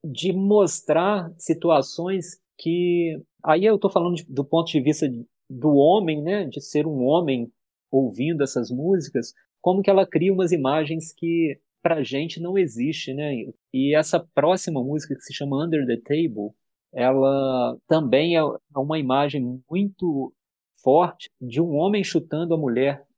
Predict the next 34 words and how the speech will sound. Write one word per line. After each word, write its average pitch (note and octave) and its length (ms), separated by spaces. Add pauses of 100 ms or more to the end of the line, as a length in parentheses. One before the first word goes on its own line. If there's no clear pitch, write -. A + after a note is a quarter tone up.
(100)
por C#3+ 160
debaixo C3 440
da C#3 140
mesa D3 300
pra E3 120
que E3 140
ela D#3+ 160
se - 140
cale. B2 480 (320)
Então C3 180
eu C#3 80
queria D3 240
também C#3 220
chamar C#3 180
a - 40
atenção C3 420
pra C#3 160
essa C#3 180
música, C3 380 (200)
por C#3+ 140
essa C#3+ 220
cena C#3+ 480
muito D#3+ 320
forte. D3 360
A C3+ 80
gente D3+ 400 (160)
cria, F#3 300
né, D3 400
essa B2+ 220
imagem C#3 680
quando C3 200
ouve C3 320
essa B2 180
música C3 440